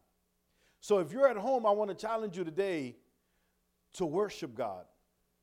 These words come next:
to open your mind and your, your ear and all of your senses to receive what the Lord is saying to you,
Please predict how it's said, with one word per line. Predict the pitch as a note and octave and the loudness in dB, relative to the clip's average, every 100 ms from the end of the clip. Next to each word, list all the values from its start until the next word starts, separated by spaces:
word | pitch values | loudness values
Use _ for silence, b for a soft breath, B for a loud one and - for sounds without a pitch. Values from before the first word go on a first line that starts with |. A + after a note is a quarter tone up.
| _ _ _ - | _ _ _ -6
to | F3+ - | -4 2
open | A3 - A3+ | 2 0 -4
your | G#3 | -4
mind | E3+ F#3+ G#3 G3 F#3 F#3 | -2 0 0 0 -2 -8
and | D#3+ E3 D#3+ | -8 -6 -2
your, | D#3 D#3 D#3 | 0 0 -2
your | D3 D3 D3 G3 | 0 0 0 -4
ear | A3+ G#3+ D#3+ D3+ | 0 2 2 0
and | D3+ | -4
all | D3+ F#3 G#3 | -2 -2 -2
of | F#3 | -4
your | F#3 | -8
senses | - F#3 F3+ D3+ B2+ - b b - | -6 -6 -6 -10 -10 -12 b b -2
to | F3+ | 0
receive | E3+ D#3+ - A3 G#3 | 2 -2 -6 -6 -4
what | F#3 D#3+ | -4 -2
the | |
Lord | E3 F#3 | -2 -2
is | E3 | -4
saying | - - G#3+ A3 G#3+ | -10 -10 -6 -6 -6
to | - E3 | -6 -6
you, | C3 B2 | -4 -8